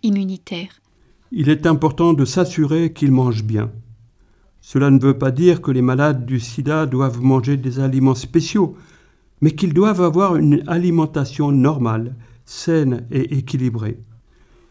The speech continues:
Speaker 2: Il s'agit d'abord d'une alimentation constituée d'une bonne variété d'aliments, y compris des féculents,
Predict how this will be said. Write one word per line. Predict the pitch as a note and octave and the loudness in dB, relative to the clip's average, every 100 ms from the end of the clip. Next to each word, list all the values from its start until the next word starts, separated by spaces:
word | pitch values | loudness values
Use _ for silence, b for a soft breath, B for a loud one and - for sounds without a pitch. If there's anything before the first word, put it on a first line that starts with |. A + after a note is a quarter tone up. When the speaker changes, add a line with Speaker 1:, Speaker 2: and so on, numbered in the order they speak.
| _ | _
Speaker 2:
Il | B2+ A2+ | -6 -2
s'agit | E3 D3 F3+ | 0 2 2
d'abord | C#3 B2+ E3 D#3 | 2 4 4 4
d'une | C3 C#3 | 4 4
alimentation | D3 D3+ D3+ D3 C#3+ D3 D#3+ E3+ | 4 2 4 4 2 0 0 0
constituée | E3 C#3 - D#3+ - F3 | 0 -4 -4 -6 -2 -2
d'une | C3+ C3+ | 2 2
bonne | C3 F3+ E3+ | 4 2 2
variété | D3+ D#3 D#3+ D3+ D#3+ | 0 2 0 0 -2
d'aliments, | C#3 C#3 D3 C3 A#2+ B B B | 0 0 2 2 0 B B B
y | F#3 | -2
compris | - F#3+ F#3+ - F3 | 0 0 0 -2 0
des | D3 | 0
féculents, | D3 D#3+ E3 C3+ A#2 | 0 -2 0 0 -2